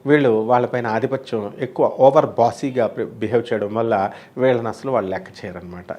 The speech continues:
ఈ ఒక్క డిఫెక్ట్ని వీళ్ళు సవరించుకోవాల్సినటువంటి అవసరం ఉందమ్మా.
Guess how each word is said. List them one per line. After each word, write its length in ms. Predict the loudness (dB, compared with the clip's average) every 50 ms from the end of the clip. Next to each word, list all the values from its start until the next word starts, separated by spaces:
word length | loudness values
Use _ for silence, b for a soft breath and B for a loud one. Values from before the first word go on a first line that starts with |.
| -12 -10
ఈ 100 | -10 -6
ఒక్క 420 | -6 -6 -8 -8 -4 -2 0 0 0 -2 B B B B B -8 -6
డిఫెక్ట్ని 380 | -2 -2 -2 -2 -2 -4 -4
వీళ్ళు 180 | -4 -2 -4 -4
సవరించుకోవాల్సినటువంటి 1040 | -4 -6 -6 -6 -6 -8 -10 -8 -6 -6 -6 -6 -8 -14 -14 -12 -12 -14 -10 -8 -8
అవసరం 280 | -8 -8 -10 -12 -14
ఉందమ్మా. 360 | -12 -12 -14 -14 -16 -18 -20